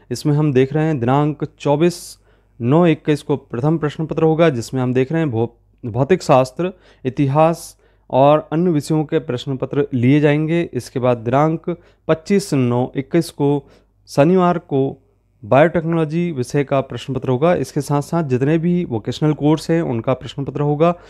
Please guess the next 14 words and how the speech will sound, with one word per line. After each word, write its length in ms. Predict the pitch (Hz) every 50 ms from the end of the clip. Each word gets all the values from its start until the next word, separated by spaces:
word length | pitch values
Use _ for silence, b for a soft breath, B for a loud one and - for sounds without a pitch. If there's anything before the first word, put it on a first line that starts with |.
| B B B B B _ -
अगला 300 | 135 135 170 180 185 185
प्रश्न 360 | 180 - - 139 - 151 147
पत्र 180 | 139 151 151 151
होगा 280 | 143 139 131 147 147
सत्ताईस 540 | 143 - - _ - 135 131 139 143 - - 143 - -
नौ 260 | 123 117 127 139 -
इक्कीस 360 | - 135 131 - 170 165 -
को, 180 | - - 170 160
जिसमें 460 | 131 113 104 - 131 127 127 123 107
दिन 180 | 135 135 139 131
सोमवार 380 | - 143 131 131 139 143 151
को 200 | - - 160 156
रसायन 580 | 135 107 101 - - 131 135 147 156 156 147 - _ _ -
शास्त्र, 440 | 143 147 156 156 - - 180 185